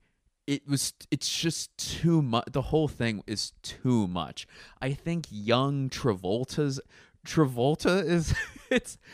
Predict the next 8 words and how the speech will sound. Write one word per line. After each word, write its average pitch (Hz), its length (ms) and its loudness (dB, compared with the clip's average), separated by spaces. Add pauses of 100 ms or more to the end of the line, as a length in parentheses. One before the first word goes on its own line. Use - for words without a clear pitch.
(180)
seeing 302 500 -2
John 147 320 2
Travolta 135 640 0
in 147 120 -2
something 156 480 -2
now 151 300 0
is 131 180 -2
like, 127 340 -2